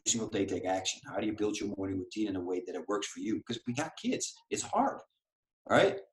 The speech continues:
And then how do you build your evening routine? How do you make sure that, you know, you stay connected with your wife? I mean, shoot, we got huge dreams, right? For our business alone. I mean, I, I wanna impact a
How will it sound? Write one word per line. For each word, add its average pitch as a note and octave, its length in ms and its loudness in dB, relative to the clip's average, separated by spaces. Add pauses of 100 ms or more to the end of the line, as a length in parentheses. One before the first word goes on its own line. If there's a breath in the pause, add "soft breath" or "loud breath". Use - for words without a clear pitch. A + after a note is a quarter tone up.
(340)
And A#2+ 160 8
then A#2+ 580 10 (400)
how A#2+ 200 4
do B2+ 60 8
you A#2+ 260 8
build B2 300 6
your G#2 100 4
evening A2+ 400 6
routine? E2 380 -2
How F#2 160 -2
do A#2 80 2
you A#2 140 4
make A2 160 2
sure G#2+ 340 2
that, G#2 240 4
you A#2 80 0
know, F2+ 100 -4
you F#2+ 100 -2
stay G#2+ 200 -2
connected G#2+ 380 -2
with G#2 180 -10
your G2 100 2
wife? A#2 300 2
I E2+ 40 -10
mean, G2 180 -4
shoot, - 300 -2
we F#2+ 80 -8
got A#2 240 2 (140)
huge A#2+ 600 4 (440)
dreams, A2 720 4 (100)
right? G2 200 4
For G2 120 2
our - 160 -4 (120)
business C#3 340 6
alone. A2+ 680 6 (400)
I G2+ 80 -2
mean, G#2 200 2
I, F#2 60 0
I B2 240 2
wanna B2 240 6
impact A#2+ 440 4
a F2+ 40 -8